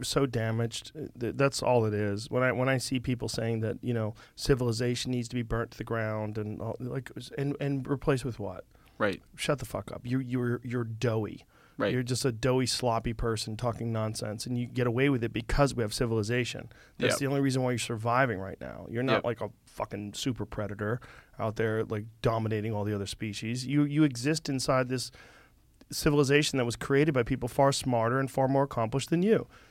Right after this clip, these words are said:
Speaker 1: And to say we should burn this civilization to the ground because it has flaws. No, it's filled with people. People that have children and families and loved ones. We should make it better. We don't,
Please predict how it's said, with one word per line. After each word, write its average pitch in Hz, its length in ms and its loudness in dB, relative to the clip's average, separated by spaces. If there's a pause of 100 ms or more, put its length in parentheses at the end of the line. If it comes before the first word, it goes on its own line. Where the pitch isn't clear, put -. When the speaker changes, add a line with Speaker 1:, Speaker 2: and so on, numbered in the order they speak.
(180)
Speaker 1:
And 123 200 0
to 135 80 0
say 156 320 6
we 139 160 2
should 120 240 -2
burn 139 280 6
this 143 120 4
civilization 139 600 4
to 135 100 -4
the 123 80 0
ground 147 280 4
because 123 200 -2
it 120 60 -2
has 123 180 2
flaws. 151 300 2
No, 220 120 8
it's 220 100 4
filled 277 200 6
with 247 120 2
people. 151 400 -2 (260)
People 185 160 4
that 180 100 4
have 139 120 4
children 156 460 4
and 139 120 2
families 143 440 2
and 135 140 2
loved 131 220 4
ones. 135 320 2 (300)
We 170 80 6
should 180 160 2
make 196 140 6
it 180 100 6
better. 143 320 4 (300)
We 127 80 6
don't, 127 40 12